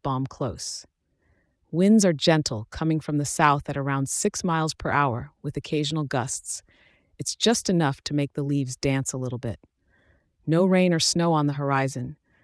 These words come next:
just a peaceful, clear San Antonio day. Whether you're heading to work or running errands, it's a smooth sailing kind of Wednesday.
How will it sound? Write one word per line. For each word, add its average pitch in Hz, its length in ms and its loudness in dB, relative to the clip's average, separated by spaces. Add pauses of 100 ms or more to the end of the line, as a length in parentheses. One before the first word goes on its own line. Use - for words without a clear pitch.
(220)
just - 200 -2
a 151 60 -2
peaceful, 226 640 -2
clear 175 380 0
San 143 260 -4
Antonio 135 480 -2
day. 117 360 -8 (580)
Whether 156 220 2
you're 151 160 2
heading 180 320 2
to - 120 -2
work 185 460 0
or 147 80 0
running 160 320 2
errands, 135 640 -2
it's - 140 -8
a 139 40 -4
smooth 196 520 2
sailing 147 560 0
kind 147 260 -4
of 139 120 -4
Wednesday. 120 540 -6